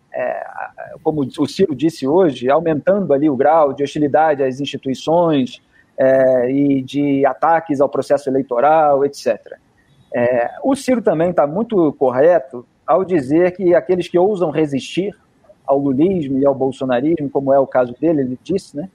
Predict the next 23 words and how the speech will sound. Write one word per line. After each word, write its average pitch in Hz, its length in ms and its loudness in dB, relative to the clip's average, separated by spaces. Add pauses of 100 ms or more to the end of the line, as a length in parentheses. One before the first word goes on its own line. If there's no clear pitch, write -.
(200)
são 160 260 -2
vítimas 196 340 -2
das 165 160 0
mais 190 180 0
violentas 170 400 0
campanhas 170 440 -2
de 160 60 -6
intimidação, 160 580 -2
mentiras 170 500 -4
e 175 40 2
operações 165 560 0
de 151 60 -20
destruição 160 560 -4
de 185 100 -4
imagem. 170 180 2
Isso 202 100 -4
é 262 40 2
verdade. 190 600 2 (380)
É 151 80 0
claro 277 280 2
que 165 300 2
é 160 100 4
legítimo 147 680 -2